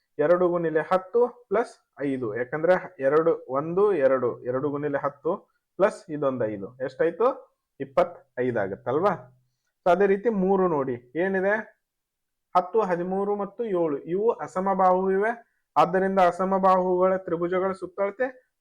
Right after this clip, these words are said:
ಹತ್ತು plus ಹದಿಮೂರು plus ಏಳು, ಮೂರನ್ನ ಕೂಡಿಸಿದ್ರೆ ಅದು ಸುತ್ತಳತೆ. ಎಂಟು ಸೆಂಟಿಮೀಟರ್ ಚೌಕವುಳ್ಳ ಚೌಕ, ಚೌಕದ ಸುತ್ತಳತೆ ಏನು? ನಾಲ್ಕು ಗುಣಿಲೆ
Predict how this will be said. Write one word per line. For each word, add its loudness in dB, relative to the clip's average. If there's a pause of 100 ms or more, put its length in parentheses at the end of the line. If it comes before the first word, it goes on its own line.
ಹತ್ತು 0
plus -2
ಹದಿಮೂರು -2
plus -4
ಏಳು, -4
ಮೂರನ್ನ -2 (360)
ಕೂಡಿಸಿದ್ರೆ -6 (140)
ಅದು -4 (240)
ಸುತ್ತಳತೆ. -4 (180)
ಎಂಟು -2
ಸೆಂಟಿಮೀಟರ್ -6 (140)
ಚೌಕವುಳ್ಳ 0 (240)
ಚೌಕ, 0 (200)
ಚೌಕದ 2
ಸುತ್ತಳತೆ -4
ಏನು? -4
ನಾಲ್ಕು -4
ಗುಣಿಲೆ -6